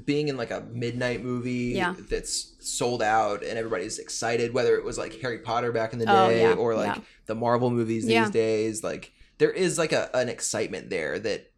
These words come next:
Speaker 1: you just can't get anywhere
Speaker 2: Yeah,
Speaker 1: else.
Speaker 2: you can't replicate it. And, like, that's something that was weird at our past couple festivals
Speaker 1: Mm.
Speaker 2: because, you know,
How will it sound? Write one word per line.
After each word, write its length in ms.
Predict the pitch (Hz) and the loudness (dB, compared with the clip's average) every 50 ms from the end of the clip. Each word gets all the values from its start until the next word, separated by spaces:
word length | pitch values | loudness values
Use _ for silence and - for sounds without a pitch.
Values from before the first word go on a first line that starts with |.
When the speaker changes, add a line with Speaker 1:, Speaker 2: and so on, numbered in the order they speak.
| _ _ | _ _
Speaker 1:
you 100 | 117 117 | -12 -8
just 180 | 147 165 - - | -6 -6 -4 -4
can't 240 | - 196 180 - | -4 -4 -4 -4
get 200 | - - 127 123 | -4 -4 -2 -2
anywhere 380 | 156 127 92 73 65 65 71 - | 0 -2 -4 -4 -6 -4 -2 -2
Speaker 2:
Yeah, 160 | - 170 170 | -2 0 0
Speaker 1:
else. 220 | 165 160 160 - - | 0 -2 -2 -2 -4
Speaker 2:
you 120 | 220 208 | -4 -4
can't 260 | - - 240 233 196 | -2 0 0 0 0
replicate 500 | 175 175 175 - 180 180 - - 185 175 | 0 -2 -4 -4 -6 -8 -6 -6 -6 -4
it. 220 | 175 175 175 175 - | -4 -4 -6 -6 -6
And, 260 | - 190 196 202 202 | -6 -4 -2 -2 0
like, 440 | 202 196 190 190 185 185 - - _ _ _ _ - - _ - | 0 0 0 0 -2 -4 -6 -12 _ _ _ _ -20 -18 _ 0
that's 180 | 226 220 220 - | 2 2 2 2
something 260 | 277 254 254 277 262 | 0 2 2 2 2
that 180 | 254 247 247 214 | 2 0 0 0
was 180 | 208 220 196 | 0 0 0
weird 520 | 185 190 220 247 262 208 180 170 170 - - | 0 0 0 0 0 0 0 -2 -2 -2 -2
at 160 | - 185 180 | -2 -2 0
our 120 | 175 175 175 | -2 -2 -4
past 360 | - - 180 185 180 - - | -4 -4 -4 -4 -4 -4 -6
couple 240 | - 185 - 175 180 | -6 -6 -4 -4 -4
festivals 760 | 175 - 202 214 - - - 196 185 185 185 180 180 180 - 196 | -2 -2 -2 -2 -2 -2 -4 -4 -2 0 0 2 2 0 0 -2
Speaker 1:
Mm. 40 | 185 | -2
Speaker 2:
because, 720 | 185 185 - - 196 190 185 180 175 170 175 - - - - | -2 -4 -2 -2 -2 0 0 0 0 -2 -2 -4 -4 0 2
you 100 | 220 220 | 2 2
know, 460 | 214 190 190 185 185 185 180 - - | 2 2 2 2 2 0 0 -2 -6